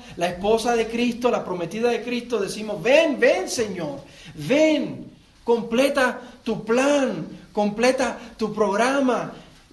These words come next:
para, y vuelve por nosotros, vuelve por tu iglesia". Ahí es que está nuestra esperanza y somos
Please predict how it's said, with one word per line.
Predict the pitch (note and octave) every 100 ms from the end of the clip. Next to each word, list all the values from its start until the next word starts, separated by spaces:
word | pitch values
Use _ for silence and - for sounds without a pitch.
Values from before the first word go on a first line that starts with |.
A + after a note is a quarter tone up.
| -
para, | F#3+ G#3+
y | F3+
vuelve | E3+ A3 C#4+ C4+ A3+
por | G3 F3+
nosotros, | E3 D#3+ D#3+ D#3 D3+ C#3+ D3
vuelve | F3 C4 C#4+ A#3+ -
por | G#3 F#3
tu | F#3
iglesia". | D3+ C#3+ C#3+ C#3 C3 - - _ _ - - _ _ _ - _ _ - _ _ _ - - - -
Ahí | C3 D#3
es | F3+
que | -
está | - C#3 B2+ - - - _ _ _ _ - _
nuestra | D3+ D#3+ F3 E3+
esperanza | D#3 D3 C#3+ D3+ D#3
y |
somos | B2 D#3 F3+ F3 -